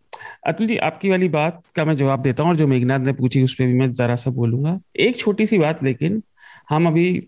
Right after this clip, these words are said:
उत्तर प्रदेश की बात कर रहे थे। उत्तर प्रदेश के महान प्रशासक का ऑक्सीजन से पुराना नाता है।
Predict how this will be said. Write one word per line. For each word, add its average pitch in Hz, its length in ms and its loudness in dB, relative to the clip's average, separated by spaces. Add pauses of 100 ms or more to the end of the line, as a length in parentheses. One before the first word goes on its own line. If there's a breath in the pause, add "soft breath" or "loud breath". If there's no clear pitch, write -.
(100)
उत्तर 147 240 -2
प्रदेश 151 300 0
की 170 120 -2
बात 156 180 -2
कर 131 140 -4
रहे 139 140 0
थे। 196 160 0
उत्तर 175 300 -2
प्रदेश 156 340 -2
के 151 280 0 (340)
महान 143 340 0
प्रशासक 143 500 -2
का 170 520 -2
ऑक्सीजन 156 400 0
से 175 120 0
पुराना 160 340 2
नाता 151 280 0
है। 113 180 -8